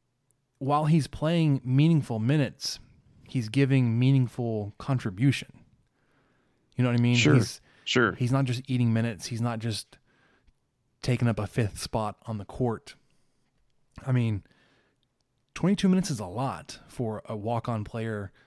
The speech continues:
Speaker 1: for a team that was competing for a national title last season. Um, and this is not like a,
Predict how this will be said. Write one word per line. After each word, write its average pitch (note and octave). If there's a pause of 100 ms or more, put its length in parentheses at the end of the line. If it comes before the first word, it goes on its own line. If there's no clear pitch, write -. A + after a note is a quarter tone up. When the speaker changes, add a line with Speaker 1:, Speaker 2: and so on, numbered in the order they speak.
(240)
Speaker 1:
for A#2+
a G#2
team B2+
that G#2+
was G#2
competing A#2
for A2+
a G#2+
national A2
title A#2+
last G2+
season. G2+ (920)
Um, E2
and C3
this C#3+
is C3
not C3
like A#2+
a, A2+